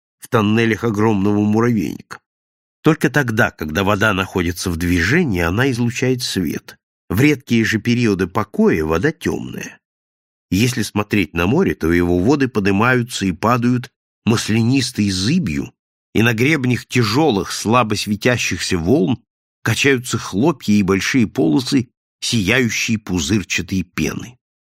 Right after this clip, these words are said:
Селениты плавают по пещерным тоннелям и лагунам на маленьких плоскодонных лодках, похожих на выдолбленные челноки. И ещё до путешествия к галереям вокруг обиталища Великого Лунария,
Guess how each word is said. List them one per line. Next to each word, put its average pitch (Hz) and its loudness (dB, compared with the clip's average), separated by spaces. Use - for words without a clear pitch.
Селениты 131 0
плавают 120 0
по 120 -6
пещерным 101 0
тоннелям 107 0
и 104 4
лагунам 113 0
на 113 4
маленьких 151 0
плоскодонных 151 0
лодках, - -2
похожих 113 0
на 110 2
выдолбленные 110 0
челноки. 117 -4
И 139 4
ещё 160 2
до 131 2
путешествия 104 0
к 92 -4
галереям 107 2
вокруг 90 0
обиталища 85 0
Великого 76 0
Лунария, 120 0